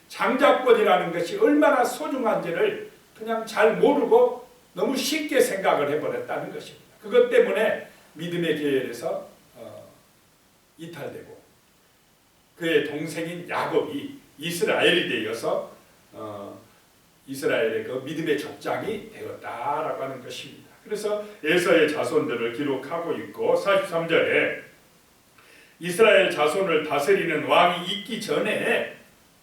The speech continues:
에돔 땅을 다스린 왕은 이러하니라 그랬습니다. 자, 이스라엘이 와-, 왕을 세우기도 전에 벌써 에돔 나라는 왕국이 되어서 강력한 나라가 되어서,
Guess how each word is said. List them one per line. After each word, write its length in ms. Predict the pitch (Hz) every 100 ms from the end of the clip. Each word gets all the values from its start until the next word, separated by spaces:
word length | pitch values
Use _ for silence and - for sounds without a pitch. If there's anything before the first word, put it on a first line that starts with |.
| _ _ _ _ _ _ _
에돔 480 | 117 151 208 226 226
땅을 320 | 226 226 226
다스린 720 | - 175 185 202 220 220 - - - _ _ _ _ _ _ _
왕은 600 | 127 147 147 165 180 -
이러하니라 1300 | 156 175 175 - 127 110 113 - - - - - - -
그랬습니다. 640 | - - - 107 - - - _ _ _ _
자, 160 | 202 180
이스라엘이 720 | 190 226 285 262 247 247 240
와-, 360 | 170 202 220 147
왕을 440 | 170 240 254 262
세우기도 500 | - 302 294 285 220
전에 420 | 196 196 247 247 - -
벌써 720 | - 202 - 269 - - - -
에돔 300 | 165 240 233
나라는 580 | 214 190 180 220 - - - -
왕국이 640 | - 196 262 302 - -
되어서 540 | 147 147 156 208 -
강력한 680 | - 170 175 285 - 190 -
나라가 340 | - 160 170 151
되어서, 640 | 147 147 - - - -